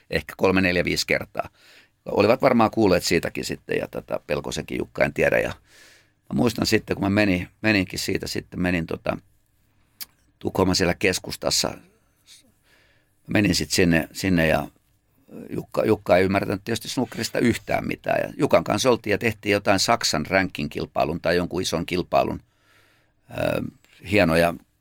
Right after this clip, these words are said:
kolmea semifinaalia ja finaalia. En muista monta päivää, olin ollut kovin montaa päivää ja oli sitten asiantuntijaselostajana ensimmäisen kerran. Ja sitten Jukka, Jukka kyllä sitten,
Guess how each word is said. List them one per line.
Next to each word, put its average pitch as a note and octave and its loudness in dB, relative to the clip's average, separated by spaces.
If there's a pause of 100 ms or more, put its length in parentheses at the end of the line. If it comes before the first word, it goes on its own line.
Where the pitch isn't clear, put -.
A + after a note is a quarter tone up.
kolmea D#2+ 0
semifinaalia F2 0
ja E2 0
finaalia. F2 0
En F#2+ 0
muista F#2+ -2
monta F#2 -2
päivää, E2 0
olin F#2 -2
ollut F#2+ -2
kovin F#2 0
montaa F2+ 0
päivää - -4
ja - -8 (540)
oli - -2
sitten G#2 2
asiantuntijaselostajana - -2
ensimmäisen E2+ -4
kerran. - -4
Ja - -6
sitten F2+ -4
Jukka, - -8
Jukka - -2
kyllä F#2+ 2
sitten, F#2+ -4